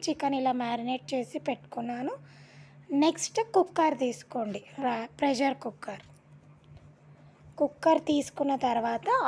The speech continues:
ఆయిల్, నెయ్యి అయినా వేసుకోవచ్చు, డాల్డా అయినా వేసుకోవచ్చు. ఒక త్రీ పెద్ద టేబుల్ స్పూన్స్ ఆయిల్. And నెక్స్ట్ నేనైతే డాల్డా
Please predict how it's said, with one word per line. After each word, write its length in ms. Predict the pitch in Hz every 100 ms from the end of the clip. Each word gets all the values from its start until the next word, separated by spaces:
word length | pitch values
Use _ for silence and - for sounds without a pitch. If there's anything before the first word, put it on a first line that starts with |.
| 247
ఆయిల్, 380 | 240 254 262 339 587 622 - - - - - - 269
నెయ్యి 260 | 262 262 269
అయినా 180 | 277 285 294
వేసుకోవచ్చు, 640 | 285 277 - 277 277 269 320 269
డాల్డా 340 | 269 247 262 262
అయినా 180 | 254 262 254
వేసుకోవచ్చు. 760 | 247 233 - 262 247 - - 415 554 - - - - - - - 269
ఒక 120 | 294 285 -
త్రీ 140 | 320 349 339
పెద్ద 240 | 294 214 302 302
టేబుల్ 340 | 294 277 277 277
స్పూన్స్ 480 | - 302 294 302 302 403 285 269
ఆయిల్. 320 | 269 247 202 - - - - - - - -
And 120 | 277 269 262
నెక్స్ట్ 440 | 262 - - - 381 554 571 466 320
నేనైతే 440 | 285 285 277 - 523 539 359 277
డాల్డా 340 | 285 262 269